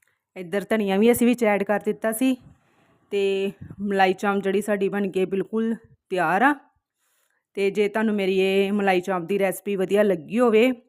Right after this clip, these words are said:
ਇਹਨੂੰ ਲਾਈਕ, ਸ਼ੇਅਰ, ਕੁਮੈਂਟ ਜ਼ਰੂਰ ਕਰਨਾ ਤੇ ਮੇਰੇ ਚੈਨਲ ਨੂੰ ਸਬਸਕ੍ਰਾਈਬ ਕਰਨਾ।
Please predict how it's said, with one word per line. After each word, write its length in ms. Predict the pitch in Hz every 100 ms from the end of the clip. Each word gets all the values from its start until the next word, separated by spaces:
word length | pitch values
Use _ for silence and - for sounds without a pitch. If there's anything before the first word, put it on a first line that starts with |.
| _ -
ਇਹਨੂੰ 280 | 190 196 202
ਲਾਈਕ, 300 | 190 180 190
ਸ਼ੇਅਰ, 280 | - 208 196
ਕੁਮੈਂਟ 460 | 202 190 185 208
ਜ਼ਰੂਰ 400 | 254 240 185 175
ਕਰਨਾ 320 | 190 214 220 214
ਤੇ 160 | 214
ਮੇਰੇ 200 | 202 196
ਚੈਨਲ 340 | 190 185 180 185
ਨੂੰ 120 | 196
ਸਬਸਕ੍ਰਾਈਬ 520 | 196 185 - 175 160
ਕਰਨਾ। 380 | 208 202 226